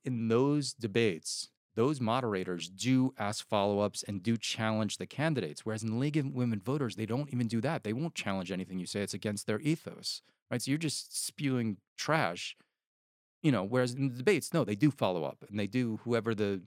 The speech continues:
network news guy is, who is pretty well informed, he's going to challenge the candidate. So I would say they have a leg up even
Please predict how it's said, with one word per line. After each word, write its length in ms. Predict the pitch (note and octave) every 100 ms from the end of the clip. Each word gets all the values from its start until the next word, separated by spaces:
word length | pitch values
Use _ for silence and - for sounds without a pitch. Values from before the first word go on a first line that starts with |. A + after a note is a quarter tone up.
| _ G#2
network 360 | A2+ A#2+ G#2+
news 260 | A2 C3+ B2+
guy 200 | G2+ F2
is, 340 | E2 D#2+ F2
who 200 | G#2 F#2+ -
is 120 | G2+ -
pretty 200 | A#2 G2+
well 180 | G2 F#2+
informed, 480 | F2+ E3+ B2 F2+
he's 140 | G#2+ G2+
going 220 | A2+ G#2+
to 100 | G2+
challenge 340 | - G2+ F#2 -
the 60 |
candidate. 400 | - A#2 G#2 D3
So 80 | A#2
I 60 | D#3+
would 100 | -
say 140 | A#2
they 160 | G#2+ G#2+
have 140 | G2
a 60 | F2+
leg 200 | G2 G#2
up 180 | A#2 F#2+
even 340 | E2+ E2+